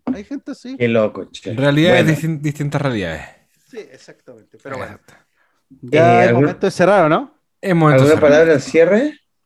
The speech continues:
Speaker 3: Sí, me gustaría mandar un saludo. Eh, este es ya mi momento, momento aliae del día de Juanpa.
Speaker 2: Hmm.
Speaker 3: Un saludo a todas las madres. Este programa va a ser estrenado el día lunes, por ende el Día de la Madre ya pasó.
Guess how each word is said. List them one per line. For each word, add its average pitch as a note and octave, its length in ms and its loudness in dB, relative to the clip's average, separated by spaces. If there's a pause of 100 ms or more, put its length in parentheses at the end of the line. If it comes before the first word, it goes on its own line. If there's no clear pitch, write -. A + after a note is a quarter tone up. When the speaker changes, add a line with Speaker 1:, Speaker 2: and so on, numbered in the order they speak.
(540)
Speaker 3:
Sí, F3+ 300 0
me E3+ 80 -2
gustaría E3 1200 2
mandar D3 280 0
un D#3 60 -2
saludo. D#3 640 -4
Eh, A#2 1120 -6
este A#2+ 300 -4
es G#2+ 80 -6
ya B2 160 -2
mi A#2+ 260 -6
momento, B2 800 -6 (160)
momento D#3+ 380 -4
aliae F#3+ 580 0
del D#3+ 460 -4
día D3 180 -4
de C#3 80 -4
Juanpa. E2+ 400 -10 (720)
Speaker 2:
Hmm. B2+ 120 -6
Speaker 3:
Un A#2 60 -6
saludo D3+ 600 2
a G#2+ 100 -6
todas C3 160 -2
las A#2 140 -2
madres. A#2+ 600 -4
Este - 180 -12
programa A2 320 -4
va A#2 80 -4
a - 20 -8
ser A#2+ 140 -8
estrenado A2+ 300 -8
el A2 60 -6
día G#2+ 120 -2
lunes, A#2 240 -4
por A2 140 -4
ende A2 140 -4
el G#2 60 -6
Día A2 100 -2
de G#2+ 60 0
la G#2 40 -2
Madre A#2 260 -2
ya B2 100 -4
pasó. D#3+ 380 -6